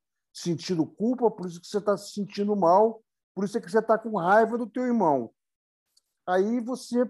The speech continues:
vamos dizer, olha pra isso e fala assim, mas eu não tinha nada disso antes de começar a estudar o curso. Eu era uma pessoa normal, eu tinha uma vida muito boa,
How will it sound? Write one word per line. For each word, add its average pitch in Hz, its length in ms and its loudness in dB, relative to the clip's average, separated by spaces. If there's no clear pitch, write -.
vamos 185 300 0
dizer, 147 320 -2
olha 190 320 8
pra 202 220 2
isso 226 180 -4
e - 20 -12
fala 220 120 -8
assim, 226 80 -6
mas 220 100 -6
eu 254 60 0
não 269 120 0
tinha 269 280 -2
nada 247 260 2
disso 175 420 -10
antes 226 240 -2
de 202 100 -12
começar 214 440 2
a - 20 2
estudar 208 260 -2
o 220 100 2
curso. 240 440 -8
Eu 240 160 2
era 285 120 6
uma 285 140 2
pessoa 277 300 -4
normal, 214 500 0
eu 233 100 -4
tinha 277 360 -4
uma 240 240 -2
vida 226 280 -4
muito 196 260 -10
boa, 185 520 0